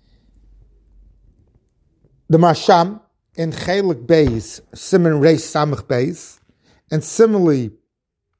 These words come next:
in Chelik Vav, Siman Peiches,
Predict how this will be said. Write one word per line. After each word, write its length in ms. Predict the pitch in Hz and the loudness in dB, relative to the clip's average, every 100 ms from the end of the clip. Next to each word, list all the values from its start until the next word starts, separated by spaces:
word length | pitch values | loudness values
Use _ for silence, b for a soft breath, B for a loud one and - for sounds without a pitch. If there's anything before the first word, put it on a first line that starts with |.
| _ _ - | _ _ -10
in 100 | 139 | -8
Chelik 540 | - 185 185 165 113 | -2 2 4 2 0
Vav, 580 | 107 151 151 113 95 _ _ _ _ _ _ | -2 2 2 0 -8 _ _ _ _ _ _
Siman 580 | - - 190 170 147 - _ _ - | -14 0 2 2 -4 -8 _ _ -8
Peiches, 840 | - 156 120 - 139 180 - - | 0 0 0 -2 -2 -2 -8 -18